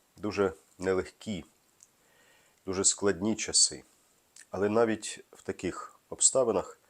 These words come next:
будемо намагатися щиро дякувати Господу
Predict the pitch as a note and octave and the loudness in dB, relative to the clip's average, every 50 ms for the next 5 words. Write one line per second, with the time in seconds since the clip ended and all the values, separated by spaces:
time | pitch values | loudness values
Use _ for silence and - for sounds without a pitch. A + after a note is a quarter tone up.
0 | _ _ _ _ _ _ _ _ _ - - A#2 A#2 A2+ A2 G#2+ G#2 G2 F#2+ G2 | _ _ _ _ _ _ _ _ _ -2 -2 0 2 4 4 4 2 2 2 0
1 | G#2 G2+ G2+ G2 - - F#2+ F2 D#2 - _ _ _ _ - - - - - - | 0 0 2 2 2 2 2 0 -2 -6 _ _ _ _ -16 -10 -8 -6 -4 -2
2 | A2 A2 A2+ A#2+ A#2 G2+ - D#2+ F2+ F#2+ G2+ G2 - - G#2 A2 A2+ - - A2+ | -2 -2 0 -2 -2 -4 -4 0 0 0 0 0 -2 -4 -4 -4 -6 -6 -10 -10
3 | A2+ _ _ _ _ _ _ _ _ _ _ _ - - - G2 G#2+ G#2 - - | -10 _ _ _ _ _ _ _ _ _ _ _ -14 -4 0 2 4 4 2 2
4 | - G#2 F#2 G2+ G2 | 0 -4 -4 -4 -6